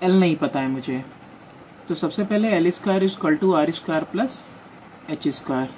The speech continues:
यानी कि ट्वेल्व का square plus साढ़े तीन का square, One forty four plus twelve point two five। ये सब देखो habit है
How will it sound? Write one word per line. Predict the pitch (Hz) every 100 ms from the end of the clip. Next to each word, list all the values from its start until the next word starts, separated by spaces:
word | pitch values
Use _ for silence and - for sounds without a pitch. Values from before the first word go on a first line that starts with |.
| - - - - - - -
यानी | 147 170
कि | 190 202
ट्वेल्व | 170 156 165
का | 202 196
square | - 180 185
plus | 190 214 262 -
साढ़े | 147 143
तीन | 139 139
का | 135 139 131
square, | - 131 123 - - - - - - - - - - - - - - - -
One | 147 170
forty | 202 208 185 214
four | - 196
plus | - 170 170 208 -
twelve | 180 190 196
point | 180 208 214
two | 151
five। | 139 139 127 127 - - - -
ये | 165
सब | 196
देखो | 175 190 254
habit | - 143 151 185
है | 175